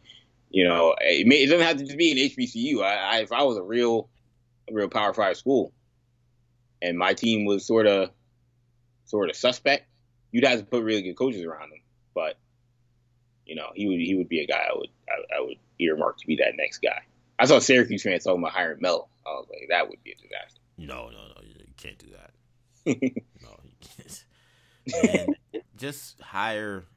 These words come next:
Speaker 2: w-, very involved,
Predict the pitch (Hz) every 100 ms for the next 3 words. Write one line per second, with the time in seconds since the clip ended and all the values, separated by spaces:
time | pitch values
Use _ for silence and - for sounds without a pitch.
0 | _ _ _ _ _ _ _ 67 71 -
1 | 67 71 82 98 95 95 87 - _ _
2 | _ _ _ 90 101 87 90 87 85 80
3 | 78